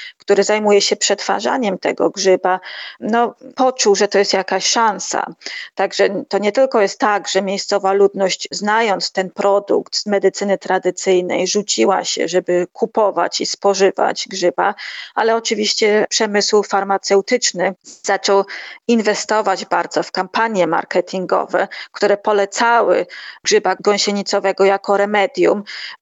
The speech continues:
również na te zagrożenia współczesnych, olbrzymich epidemii, które, no, nawiedziły ten kontynent.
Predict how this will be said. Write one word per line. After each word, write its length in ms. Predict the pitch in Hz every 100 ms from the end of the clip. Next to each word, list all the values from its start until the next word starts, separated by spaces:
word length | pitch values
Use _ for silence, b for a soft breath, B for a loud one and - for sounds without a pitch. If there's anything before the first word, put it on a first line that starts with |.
| -
również 520 | 214 208 214 - - -
na 260 | 196 208 214
te 180 | 190
zagrożenia 840 | 190 190 196 190 185 180 185 190 190 B B B B
współczesnych, 1080 | - - 220 214 202 190 214 214 220 - -
olbrzymich 560 | 214 208 - 208 214 -
epidemii, 680 | - 226 208 196 170 208
które, 420 | 202 - 208 208 214 B B B B -
no, 240 | 220 233
nawiedziły 600 | 220 214 214 208 247 214
ten 180 | - -
kontynent. 720 | - - - - - -